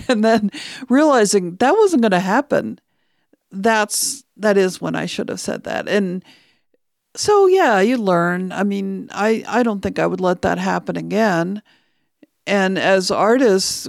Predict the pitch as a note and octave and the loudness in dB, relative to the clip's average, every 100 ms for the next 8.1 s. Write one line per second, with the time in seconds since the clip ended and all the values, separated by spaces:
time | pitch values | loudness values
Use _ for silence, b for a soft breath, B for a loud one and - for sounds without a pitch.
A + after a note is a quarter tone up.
0 | - G#3+ A#3 G#3 B3+ D#4 D4+ - _ _ | -6 -4 -2 0 0 0 -2 -8 _ _
1 | _ _ _ _ _ A3+ A#3+ D#4+ - D4 | _ _ _ _ _ -2 0 0 2 2
2 | F#4+ E4+ G3+ - G#3 F#3 G#3 F#3 F3+ - | 4 2 2 2 2 2 0 -2 -2 -2
3 | A3 - F3+ F3 A#3 G3+ D3+ - - F3+ | -4 -4 0 2 0 -2 -4 -4 -4 -4
4 | E3+ F#3+ E3 E3 - b b b b b | -4 -4 -2 -4 -10 b b b b b
5 | b b - B3+ - D#4+ D#4+ F4+ E4 D4+ | b b -2 -2 0 -2 0 0 2 4
6 | C#4 - _ - G#3+ A3+ A3+ - - - | 2 -2 _ -4 2 4 4 0 -10 -4
7 | G3+ F#3+ A#3 A#3 A3+ G#3 G3+ G#3+ G3+ F#3+ | -2 0 0 0 0 0 0 2 2 2
8 | F3 | -2